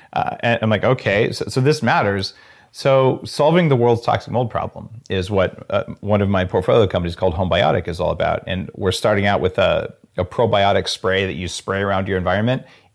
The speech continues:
that eats mold and mycotoxins as a fuel source. So the idea is if, if you have a competitive environment,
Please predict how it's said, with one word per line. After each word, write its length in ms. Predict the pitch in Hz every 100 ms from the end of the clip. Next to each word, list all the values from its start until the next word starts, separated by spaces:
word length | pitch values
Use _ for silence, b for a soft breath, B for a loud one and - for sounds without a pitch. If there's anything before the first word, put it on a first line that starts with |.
| _
that 220 | 107 113 -
eats 380 | 127 160 -
mold 400 | - 110 113 127 120
and 300 | 110 107 104
mycotoxins 840 | 107 123 - - 98 90 - 95 -
as 220 | 98 101
a 80 | 98
fuel 240 | - 98 82
source. 340 | - - - b b b
So 140 | b 135
the 100 | 143
idea 260 | 147 180
is 220 | 131 117 - -
if, 320 | 131 113 - -
if 180 | 117 127
you 80 |
have 180 | 120 147
a 60 | 139
competitive 600 | 139 120 - 147 139 120
environment, 760 | 113 113 139 165 101 95 95